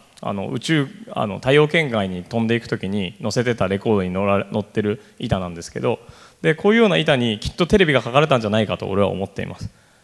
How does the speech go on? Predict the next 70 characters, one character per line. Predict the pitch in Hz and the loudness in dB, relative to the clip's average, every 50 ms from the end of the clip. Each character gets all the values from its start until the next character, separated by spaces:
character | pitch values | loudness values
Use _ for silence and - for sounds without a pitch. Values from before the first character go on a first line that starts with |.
| _ - | _ 2
で | 196 196 | 4 6
も、 | 196 180 160 147 147 - - - - - - _ _ _ - _ _ - | 6 8 6 4 2 -2 -14 -20 -20 -20 -20 _ _ _ -20 _ _ -4
例 | - 143 151 214 | 0 4 6 6
え | 240 | 8
ば、 | 190 131 117 110 95 - - - - - - - - | 8 8 6 4 4 2 -6 -18 -20 -20 -20 -8 0
テ | - 196 208 | 2 4 4
レ | 208 | 4
ビ | 160 139 | 4 2
と | - 113 | 0 0
か | - 98 98 | 0 2 4
で、 | 120 127 107 95 - - - - - _ - | 6 6 4 4 0 -8 -20 -20 -20 _ -8
あ | - 107 104 | -2 -2 -2
の、 | 98 92 | 0 2
よ | 120 156 151 | 2 2 2
く | - 127 101 92 | 2 2 0 2
学 | 110 110 113 - | 0 -2 -2 0
生 | - 175 175 | 2 2 2
も | 175 175 170 | 4 4 4
の | 165 160 | 4 4
の | 156 151 | 4 4
テ | 147 156 143 | 6 6 6
レ | 113 | 6
ビ | 104 98 | 4 2
と | 92 | -2
か | - 85 | -4 -6
で | 80 82 | -8 -10
で | 78 | -14
す | - - - | -14 -14 -10
ね、 | 98 98 120 - - _ - | -8 -8 -8 -10 -16 _ -10
あ | - 92 | -10 -10
の、 | 85 80 78 - _ _ _ _ _ _ _ _ _ _ - | -10 -10 -14 -16 _ _ _ _ _ _ _ _ _ _ 0
人 | - 139 170 214 226 | 4 6 6 8 8
間 | 226 233 233 | 6 6 4
っ | |
て | 226 247 | 4 2
い | 233 | 2
う | 202 | 2
と、 | 165 156 147 131 110 101 - - - | 4 4 4 4 4 2 0 -4 -2
ま | - 147 123 | 0 2 2
あ、 | |
人 | 104 - - - 185 196 | 0 -2 -6 -6 -4 0
と | - 220 | 0 0
人 | 190 - - - 208 | 0 0 0 0 2
の | 202 180 147 | 4 4 4
間 | 160 170 175 190 | 4 6 4 2
っ | 185 - | 2 0
て | 208 | -2
書 | - 180 | -2 -2
く | - - | -4 -2
か | - 107 | -4 -2
ら、 | 104 113 107 - - - - - _ _ _ _ - | 0 0 -2 -2 -6 -16 -20 -20 _ _ _ _ -4
人 | 135 139 160 170 | -2 0 2 2
間 | 190 190 | 2 4
っ | |
て | 190 202 | 4 4
い | |
う | 185 | 4
の | 165 | 4
は | 131 | 2
社 | - - 131 | 0 0 2
会 | - 147 151 156 | 4 4 4 4
的 | 156 160 180 | 4 2 2
な | 170 147 | 4 4
動 | 131 139 143 | 6 6 4
物 | 143 143 143 147 | 4 2 -2 0
な | 147 147 | 0 0
ん | 139 113 | 0 0
だ | 92 | -2
と | 87 87 | -2 -2
か、 | - - 104 - - | -2 -2 -2 -2 -4